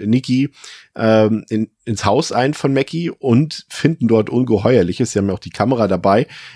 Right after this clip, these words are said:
Ähm, sie finden dort unten diese, diese Kellerräume und diese Geheimräume dort, finden eine Leiche, finden noch ein, ein lebendiges, äh,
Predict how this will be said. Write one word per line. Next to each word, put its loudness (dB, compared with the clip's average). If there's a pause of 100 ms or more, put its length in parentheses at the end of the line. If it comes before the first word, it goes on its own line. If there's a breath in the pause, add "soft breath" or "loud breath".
Ähm, 2
sie -12
finden 2
dort 4
unten -4
diese, -4
diese -6
Kellerräume 4
und -4
diese -8
Geheimräume 0
dort, 0
finden -4
eine 2
Leiche, 4 (460 loud breath)
finden 0
noch 4
ein, 2
ein 0
lebendiges, 2
äh, 0